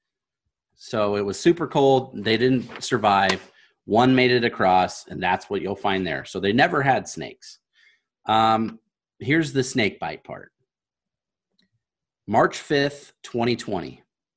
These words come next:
The very first recorded venomous snake bite happens in Ireland, in the whole country.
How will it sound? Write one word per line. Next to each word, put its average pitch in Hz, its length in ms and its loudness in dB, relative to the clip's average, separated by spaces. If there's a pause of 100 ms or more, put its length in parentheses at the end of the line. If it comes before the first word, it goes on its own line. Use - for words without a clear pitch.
(680)
The 98 60 -6
very 123 460 2
first 151 580 -4
recorded 135 760 -2 (480)
venomous 131 600 -2
snake 127 340 -2
bite 90 240 -2
happens 107 440 -2
in 107 160 -6
Ireland, 87 500 -4
in 85 100 -6
the 92 80 -2
whole 131 180 2
country. - 460 -8